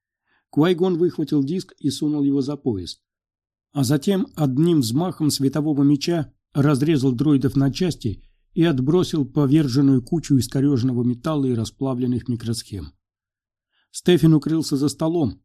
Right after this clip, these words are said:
а потом выскочил и открыл беспорядочный огонь из бластера, который только иногда попадал в летающих дроидов. Цилия и Эрон сражались спина к спине, прикрывая друг друга,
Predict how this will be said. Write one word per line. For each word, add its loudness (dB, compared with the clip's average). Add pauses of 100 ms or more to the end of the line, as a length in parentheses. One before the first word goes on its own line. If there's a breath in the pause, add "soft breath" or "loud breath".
(120)
а -4
потом 2
выскочил -2
и -4
открыл -2
беспорядочный -4
огонь 0
из -4
бластера, -6 (180)
который 2
только 0
иногда 0
попадал -4
в -4
летающих -4
дроидов. -6 (720)
Цилия 2
и -6
Эрон 0
сражались 0
спина -2
к -14
спине, -2
прикрывая -2
друг -4
друга, -2